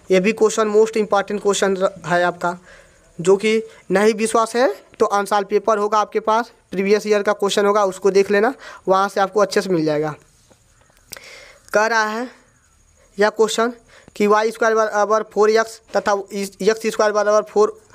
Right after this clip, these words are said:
ए वाई के बीच का क्षेत्रफल ज्ञात कीजिए। इसका सम-, ऐसे चित्र बनेगा, यह रहा ऐसे, ठीक है,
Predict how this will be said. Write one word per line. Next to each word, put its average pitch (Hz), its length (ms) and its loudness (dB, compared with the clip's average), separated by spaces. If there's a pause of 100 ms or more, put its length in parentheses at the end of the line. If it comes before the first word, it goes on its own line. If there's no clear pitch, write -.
(260)
ए 254 100 6
वाई 208 360 -2 (400)
के 226 180 4 (220)
बीच 214 240 0
का - 100 0
क्षेत्रफल 214 380 -2
ज्ञात 202 180 0
कीजिए। 190 200 -8
इसका 214 240 0
सम-, 214 220 -6 (380)
ऐसे 185 300 2
चित्र 220 280 -4
बनेगा, 214 360 0 (640)
यह 208 260 0
रहा 214 320 0
ऐसे, 220 280 2 (720)
ठीक 196 200 0
है, 277 140 0